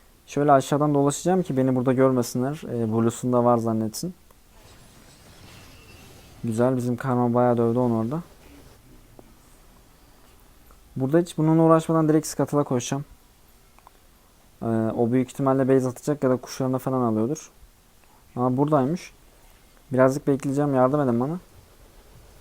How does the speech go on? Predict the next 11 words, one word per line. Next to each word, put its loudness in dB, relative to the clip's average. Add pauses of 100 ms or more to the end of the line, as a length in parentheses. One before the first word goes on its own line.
(1500)
Scuttle'ı -2
alırım. 0 (2000)
Aldım -4
Scuttle'ı, -6
gel 2
buraya. 0 (1200)
Q'yu 4
attıktan 0
sonra -2
E'yi 6
atacağım. -4